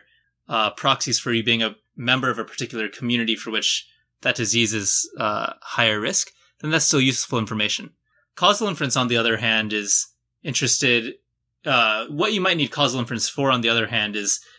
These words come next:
when you're trying to, A, understand how something works. So if you wanna understand how the disease itself works, you might wanna know which genes are actually driving that disease so that you can design a drug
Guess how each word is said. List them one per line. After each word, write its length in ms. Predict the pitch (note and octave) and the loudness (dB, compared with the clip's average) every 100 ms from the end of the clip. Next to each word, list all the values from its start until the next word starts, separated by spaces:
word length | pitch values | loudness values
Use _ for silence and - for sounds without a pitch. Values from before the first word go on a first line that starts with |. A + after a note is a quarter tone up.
| _ - | _ -6
when 140 | C3 | 0
you're 160 | B2 A#2 | 2 2
trying 480 | - C#3 C3 C3 | 0 2 4 2
to, 600 | A2+ - C3 A#2+ A#2 A2+ - _ _ _ | 0 -2 2 2 2 0 -8 _ _ _
A, 220 | E3 D#3+ | 2 4
understand 880 | C3+ C3+ C#3 - C3 A#2+ A#2 A2+ G2+ - - _ _ _ _ | 4 2 2 2 4 4 4 2 -2 -4 -6 _ _ _ _
how 160 | - B2 | -2 0
something 400 | - A2+ G#2+ G2 | 2 -2 -6 -4
works. 300 | G#2 C3+ - | -4 -2 0
So 200 | - A2+ | 0 0
if 140 | G2 | -2
you 60 | B2 | -2
wanna 140 | A2+ | 0
understand 480 | A2+ A2+ - B2 A2+ | 0 -2 -2 0 0
how 140 | A#2+ A2+ | 0 -2
the 120 | A2 | -2
disease 360 | G#2 A#2+ B2+ A2 | -2 0 2 0
itself 460 | A2+ - A2 - | 0 0 0 -2
works, 540 | A2 A2+ A2+ - - - _ _ _ _ | -6 -4 0 2 0 -2 _ _ _ _
you 120 | C3+ | -2
might 180 | B2 C3 | 0 2
wanna 220 | C3 A#2+ | 2 2
know 480 | A2+ A2 A2 A2 G#2+ - _ _ _ - - | 2 4 4 2 0 -6 _ _ _ -20 -8
which 360 | B2+ B2 - - _ - | -2 0 0 -2 _ -12
genes 440 | A2 C3 C#3 A#2+ | 0 4 4 4
are 120 | A#2+ | 2
actually 340 | A2+ A2 - A#2+ | 2 0 -2 -4
driving 460 | - A#2 A2+ A2 | 0 0 2 0
that 160 | G#2 G2+ | -2 -4
disease 460 | G#2 F#2 G#2 F#2+ F2+ | -4 -4 -4 -2 0
so 180 | - | 0
that 100 | G#2+ | -2
you 60 | A2 | -2
can 140 | A#2+ | -4
design 340 | G#2+ G2+ G#2+ G2+ | -4 0 2 2
a 40 | G2 | 0
drug 380 | - G2 F#2+ | 0 0 -2